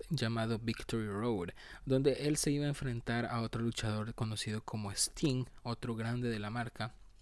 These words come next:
que aparentemente era como su, su ídolo de pequeño, una cosa así para Jeff Hardy, ¿no? Entonces era como un sueño cumplido, ¿no?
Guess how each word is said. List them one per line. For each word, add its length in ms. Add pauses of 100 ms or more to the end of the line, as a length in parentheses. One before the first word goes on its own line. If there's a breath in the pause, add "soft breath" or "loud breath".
(1120 loud breath)
que 80
aparentemente 760
era 120
como 380
su, 840
su 320
ídolo 340
de 140
pequeño, 520
una 200
cosa 180
así 180
para 240
Jeff 200
Hardy, 280
¿no? 60
Entonces 220
era 100
como 200
un 40
sueño 320 (480)
cumplido, 500
¿no? 200